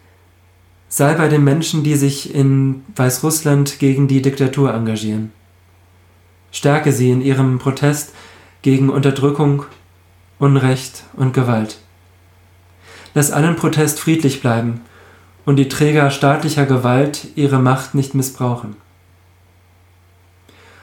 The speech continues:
Gott, wir bitten dich, sei bei den Menschen, die bei der Explosion im Hafen von Beirut Menschen verloren haben. Hilf, Lösungen zu finden für die Probleme vor Ort.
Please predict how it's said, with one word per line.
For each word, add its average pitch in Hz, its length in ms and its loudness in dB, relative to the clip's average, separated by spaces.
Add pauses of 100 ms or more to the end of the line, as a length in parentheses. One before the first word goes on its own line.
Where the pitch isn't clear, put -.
(160)
Gott, 147 200 -2
wir 147 80 4
bitten 156 280 2
dich, 143 380 0 (580)
sei 147 280 0
bei 151 120 2
den 143 160 2
Menschen, 143 460 0
die 135 260 2
bei 131 180 -2
der 131 140 0
Explosion 139 720 0 (440)
im 131 160 2
Hafen 143 300 0
von 135 200 0
Beirut 147 420 0
Menschen 139 400 0
verloren 117 540 -4
haben. 113 300 -8 (1700)
Hilf, 147 240 0
Lösungen 151 420 2
zu 131 140 -2
finden 131 460 0
für 131 160 -2
die 127 220 0
Probleme 131 440 2
vor 131 180 -6
Ort. 127 380 -4